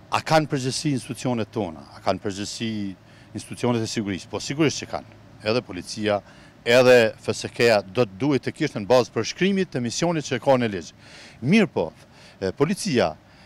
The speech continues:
e, sot do në ndëgjova një deklaratë të kryeministrit. Ishte tmerruse, ishte shumë shqetësuese, sepse u mundua ta mbuloj, e, atë çfarë ka shkaktuar në veri me politikat e gabuara të tij dhe stërkeqjen e procesit, duke u mos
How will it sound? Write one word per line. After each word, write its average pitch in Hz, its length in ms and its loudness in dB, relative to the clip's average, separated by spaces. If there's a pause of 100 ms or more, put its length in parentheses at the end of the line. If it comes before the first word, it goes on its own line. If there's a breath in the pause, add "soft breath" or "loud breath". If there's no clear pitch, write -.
(120 loud breath)
e, 101 160 0 (240)
sot 190 240 4
do 180 80 0
në 160 80 2
ndëgjova 139 400 4
një 123 160 -2
deklaratë 117 400 2
të - 80 -20
kryeministrit. 90 640 -6 (640 soft breath)
Ishte 120 240 -6
tmerruse, 120 560 -2
ishte - 240 -8
shumë 139 160 -8
shqetësuese, 98 640 -6 (160)
sepse 143 500 2 (380)
u 123 100 -4
mundua 131 460 2
ta 135 160 -2
mbuloj, 131 420 8
e, - 920 -8 (260)
atë 180 240 4
çfarë 143 220 4
ka 131 100 0
shkaktuar 131 400 0
në 113 80 0
veri 123 180 4
me 110 140 0
politikat 120 500 0
e 117 60 -4
gabuara 101 420 0
të - 60 -16
tij 117 140 -4
dhe 104 100 -2
stërkeqjen 120 420 0
e 98 60 -8
procesit, 107 480 -8 (400 loud breath)
duke 151 160 0
u 165 80 4
mos 170 180 2